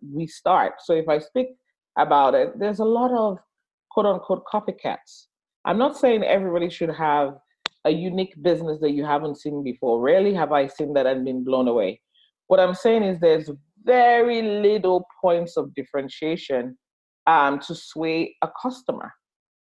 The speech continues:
And it's not enough to just say, "Oh, I have a story behind that." No,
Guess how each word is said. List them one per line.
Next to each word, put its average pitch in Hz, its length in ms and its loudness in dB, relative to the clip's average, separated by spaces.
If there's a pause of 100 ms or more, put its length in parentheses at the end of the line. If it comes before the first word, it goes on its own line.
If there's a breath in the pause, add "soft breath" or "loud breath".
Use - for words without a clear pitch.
(120)
And 185 120 2
it's 190 180 -4
not 208 200 4
enough 190 340 0
to 156 80 -14
just 160 240 -4
say, 170 200 -2
"Oh, 185 160 2
I 175 140 2
have 175 240 -4
a 170 80 -4
story 170 640 0
behind 151 760 -6
that." 147 300 2 (320)
No, 170 440 0